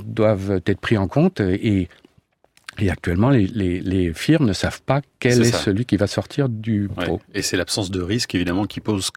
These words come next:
Speaker 2: question, euh, aujourd'hui, hein, sur ces technologies, euh, sur lesquelles on a évidemment très, très peu de recul, parce que crispr, c'est une découverte extrêmement récente, hein.
Speaker 1: Oui, oui. Et puis surtout, on a, on n'a pas non plus les lignes directrices pour pouvoir, euh,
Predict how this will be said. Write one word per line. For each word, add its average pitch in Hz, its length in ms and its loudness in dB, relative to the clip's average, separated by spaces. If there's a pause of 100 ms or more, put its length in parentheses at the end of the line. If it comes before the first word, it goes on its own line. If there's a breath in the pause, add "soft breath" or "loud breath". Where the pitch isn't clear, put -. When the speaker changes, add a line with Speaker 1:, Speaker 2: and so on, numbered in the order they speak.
Speaker 2:
question, 123 440 4
euh, 85 280 2
aujourd'hui, 117 360 6
hein, 82 100 4
sur - 180 0
ces 101 100 2
technologies, 110 800 4
euh, 85 240 2
sur - 160 0
lesquelles 107 240 4
on 98 100 4
a 95 60 4
évidemment 92 320 2
très, - 220 0
très - 160 -4
peu 120 100 2
de 104 60 4
recul, 139 240 4
parce 101 140 0
que - 40 0
crispr, - 440 0
c'est - 180 -4
une 104 120 4
découverte 135 380 4
extrêmement 139 500 4
récente, 143 440 2
hein. 107 160 -2 (600)
Speaker 1:
Oui, 156 160 6
oui. 123 220 6
Et 87 120 2
puis 110 240 2
surtout, 156 360 2
on 107 180 4
a, 98 200 0
on 107 140 0
n'a 98 160 2
pas 120 180 0
non 107 200 0
plus 165 180 -4
les 131 160 2
lignes 107 200 2
directrices 101 680 -2 (540 loud breath)
pour 131 180 2
pouvoir, 107 640 0
euh, 87 500 0